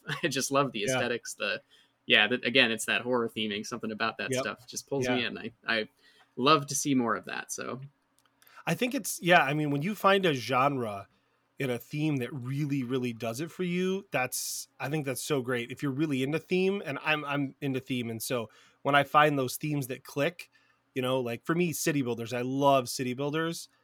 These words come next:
Speaker 2: So, like, or, you know, village builders, town builders, whatever. Anything where I'm
Speaker 1: Mm-hmm.
Speaker 2: making buildings, like, I think is super fun. So, like, anytime I see that theme, it, like, for me, it's hard to not be like, "I should probably just get that game." And then I end up
Speaker 1: <laughs>
Speaker 2: with a lot of games I haven't played,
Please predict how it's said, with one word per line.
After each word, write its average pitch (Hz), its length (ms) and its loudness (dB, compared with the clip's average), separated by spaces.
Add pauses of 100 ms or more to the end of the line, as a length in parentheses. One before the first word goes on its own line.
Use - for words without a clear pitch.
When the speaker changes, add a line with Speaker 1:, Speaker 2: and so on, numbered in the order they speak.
(320)
Speaker 2:
So, 135 380 2
like, 117 360 -2
or, 120 220 -2
you 143 140 -2
know, 117 160 -6
village 139 500 0
builders, 127 300 0
town 135 220 2
builders, 127 220 0
whatever. 127 360 2
Anything 208 340 4
where 165 100 8
I'm 160 120 6
Speaker 1:
Mm-hmm. 160 40 0
Speaker 2:
making 156 340 0
buildings, 131 580 0
like, 135 160 -2
I 139 80 2
think 135 160 -4
is 123 120 -2
super 139 240 -4
fun. 117 360 -4 (360)
So, 131 200 2
like, 117 240 0
anytime 156 380 0
I 127 100 0
see 143 240 -2
that 123 260 -2
theme, 123 300 -4
it, 110 80 -12 (120)
like, 107 220 -12 (460)
for 139 100 -4
me, 131 180 -2
it's 120 140 -6
hard 123 260 -4
to 120 80 -8
not 120 160 -6
be 127 80 -6
like, 117 200 -10
"I - 100 -8
should - 200 -8
probably 110 280 -14
just - 220 -14
get 110 160 -16
that 110 200 -14
game." 113 420 -12 (540)
And 123 140 0
then 131 80 -2
I 143 100 4
end 156 120 2
up 143 60 0
Speaker 1:
<laughs> - 20 -2
Speaker 2:
with 135 80 -4
a 143 40 0
lot 139 160 4
of 151 80 -2
games 135 240 -2
I 127 100 0
haven't 127 260 -4
played, 135 480 2